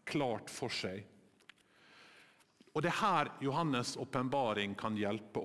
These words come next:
oss, for den trekker sløret til side, trekker forhenget til side, så vi i glimt ser inn i denne usynlige verden, og hjelper oss til å se livet og problemer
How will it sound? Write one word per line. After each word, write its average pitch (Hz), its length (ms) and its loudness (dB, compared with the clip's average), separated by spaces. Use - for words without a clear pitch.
oss, - 480 2
for 143 120 -4
den 180 200 2
trekker - 600 -4
sløret 127 640 4
til 123 80 -2
side, 123 420 0
trekker 185 320 0
forhenget 180 720 2
til 131 140 0
side, 127 460 0
så 180 140 0
vi 165 140 2
i 175 60 0
glimt 180 640 0
ser 151 600 2
inn 110 320 2
i 110 140 -4
denne 127 320 2
usynlige 107 760 2
verden, 110 460 0
og 135 180 0
hjelper 156 600 2
oss - 180 0
til 156 160 2
å 147 80 0
se - 320 4
livet 139 840 2
og - 120 -4
problemer 151 1040 2